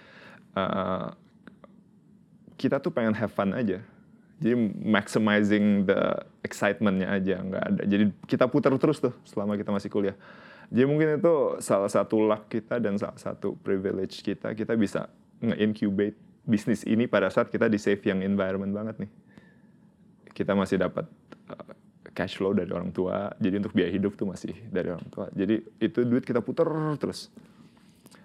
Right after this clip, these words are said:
Dan nggak kita ambil. Sekali saya ambil buat beli BlackBerry baru.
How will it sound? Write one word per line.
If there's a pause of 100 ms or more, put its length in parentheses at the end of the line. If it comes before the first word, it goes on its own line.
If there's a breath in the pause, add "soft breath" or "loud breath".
(120)
Dan
nggak
kita
ambil. (280)
Sekali
saya
ambil
buat
beli
BlackBerry
baru.